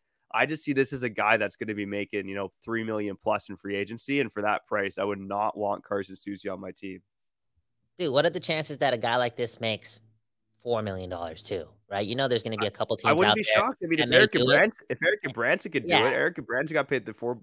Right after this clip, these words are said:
Speaker 1: four times four after succeeding in a third pairing role in Calgary.
Speaker 2: Exactly.
Speaker 1: Um, I, I like to think that there's smarter hockey guys out there, but hey, man, this game has fooled me time and time again. When I, just when I think a team's figured out, uh, they
Speaker 2: I
Speaker 1: may, they,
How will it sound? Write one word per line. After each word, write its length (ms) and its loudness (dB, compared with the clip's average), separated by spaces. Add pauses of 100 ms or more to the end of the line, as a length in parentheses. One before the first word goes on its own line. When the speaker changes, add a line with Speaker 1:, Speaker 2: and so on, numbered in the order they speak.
(100)
Speaker 1:
four 220 -4
times 320 0
four 400 -2 (420)
after 220 2
succeeding 540 -2
in 80 0
a 40 0
third 300 0
pairing 280 2
role 240 -2
in 60 -6
Calgary. 320 0
Speaker 2:
Exactly. 720 0 (100)
Speaker 1:
Um, 300 -6 (420)
I, 140 4
I 140 2
like 160 2
to 80 -2
think 280 2
that 80 -2
there's 200 -4
smarter 320 -2
hockey 300 -2
guys 180 -2
out 140 -6
there, 100 -6
but 120 -6
hey, 140 0
man, 240 -6
this 140 -10
game 240 -4
has 80 -8
fooled 240 -8
me 80 -8
time 220 -2
and 80 -8
time 200 -4
again. 240 -6
When 100 -8
I, 120 -6 (100)
just 160 -4
when 100 -2
I 60 2
think 180 -2
a 40 -4
team's 260 -6
figured 280 0
out, 200 0 (480)
uh, 80 -4
they 60 -2
Speaker 2:
I 80 -2
Speaker 1:
may, 100 0
they, 280 -2